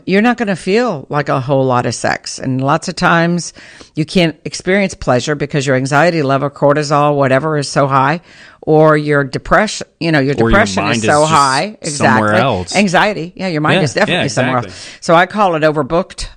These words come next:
Speaker 1: overworked, and overwhelmed.
Speaker 2: <laughs>
Speaker 1: Talk
Speaker 2: That's
Speaker 1: about,
Speaker 2: good.
Speaker 1: yeah, talk about issues of sex
Speaker 2: Mm-hmm.
Speaker 1: and desi-, pleasure and desire. Um, I mean, most of the people I know that,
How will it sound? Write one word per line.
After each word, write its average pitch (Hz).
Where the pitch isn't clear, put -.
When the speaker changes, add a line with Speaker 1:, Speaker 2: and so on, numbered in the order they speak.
Speaker 1:
overworked, 147
and 147
overwhelmed. 135
Speaker 2:
<laughs> -
Speaker 1:
Talk 156
Speaker 2:
That's -
Speaker 1:
about, 160
Speaker 2:
good. 202
Speaker 1:
yeah, 190
talk 175
about 165
issues 170
of 135
sex -
Speaker 2:
Mm-hmm. -
Speaker 1:
and 139
desi-, 135
pleasure 165
and 131
desire. 143
Um, 151
I 147
mean, 143
most 190
of 175
the 151
people -
I 170
know 131
that, -